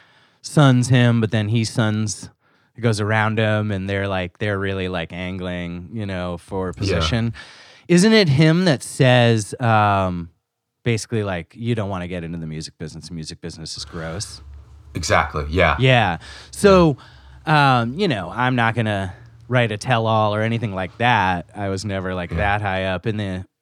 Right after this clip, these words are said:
Speaker 1: industry. And I would say that it's definitely all true. <laughs> Like, that's,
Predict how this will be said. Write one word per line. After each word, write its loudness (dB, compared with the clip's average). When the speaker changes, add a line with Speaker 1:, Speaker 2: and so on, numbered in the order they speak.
Speaker 1:
industry. 4
And 4
I 6
would 4
say 2
that 2
it's -4
definitely 4
all 6
true. -2
<laughs> 6
Like, 4
that's, 0